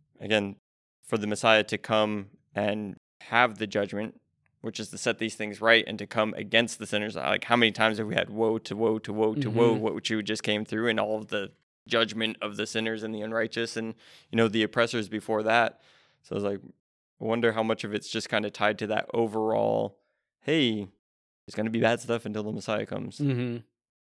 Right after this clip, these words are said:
Speaker 1: Uh, just the, just a thought, even us talking through it.
Speaker 2: I thought you caught it.
Speaker 1: Yeah, there's a fly buzzing around us, and I thought I caught it too.
Speaker 2: Uh, chapter one oh eight?
Speaker 1: One oh seven.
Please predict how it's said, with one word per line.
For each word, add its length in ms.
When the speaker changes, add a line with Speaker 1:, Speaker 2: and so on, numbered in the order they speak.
Speaker 1:
Uh, 180
just 200
the, 140
just 160
a 40
thought, 280
even 200
us 160
talking 360
through 260
it. 120
Speaker 2:
I 60
thought 300
you 60
caught 280
it. 140
Speaker 1:
Yeah, 300
there's 180
a 60
fly 240
buzzing 280
around 240
us, 120
and 100
I 40
thought 200
I 40
caught 200
it 100
too. 200
Speaker 2:
Uh, 240
chapter 400
one 380
oh 200
eight? 240
Speaker 1:
One 180
oh 40
seven. 340